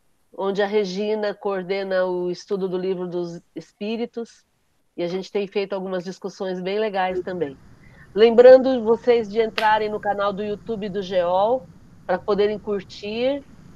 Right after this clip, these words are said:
é, se inscreverem no canal, e a gente tá baixando conforme vamos conseguindo. A Elisa que tá fazendo a edição aqui, conforme ela vai conseguindo fazer a edição, ela vai postando os vídeos, ok?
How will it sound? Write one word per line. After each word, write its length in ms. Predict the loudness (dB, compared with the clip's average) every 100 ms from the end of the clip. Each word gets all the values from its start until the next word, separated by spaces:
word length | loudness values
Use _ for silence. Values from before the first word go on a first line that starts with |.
| -2
é, 120 | -2
se 120 | 0
inscreverem 640 | -4 2 4 4 2 2 0
no 100 | -2
canal, 640 | -4 0 0 0 0 -2
e 80 | -4
a 60 |
gente 260 | -6 -10 -4
tá 280 | 0 0 -2
baixando 600 | 2 2 2 -4 -4 -4
conforme 720 | -8 -6 -2 -2 -2 -6 -6 -10 -20 -20 -20 -12
vamos 440 | -2 0 0 -4 -8
conseguindo. 960 | -4 -2 -2 -8 -6 -4 -2 -2 -4 -6 -20 -20 -2
A 100 | 0
Elisa 260 | 0 0
que 80 | 0
tá 100 | -2
fazendo 320 | -2 0 0
a 60 | 0
edição 420 | -2 -4 -2 2
aqui, 300 | 2 0 -8
conforme 380 | -8 -6 -4 -2
ela 100 | -2
vai 160 | -2 -4
conseguindo 420 | -8 -10 -10 -8
fazer 280 | -6 -6 -6
a 40 |
edição, 300 | -8 -8 -6
ela 160 | -2 -2
vai 320 | -2 -2 -4 -10 -20 -20 -16 -6
postando 580 | -6 -4 -2 -2 -2
os 120 | -8 -6
vídeos, 360 | -8 -8 -10
ok? 440 | -10 4 6 6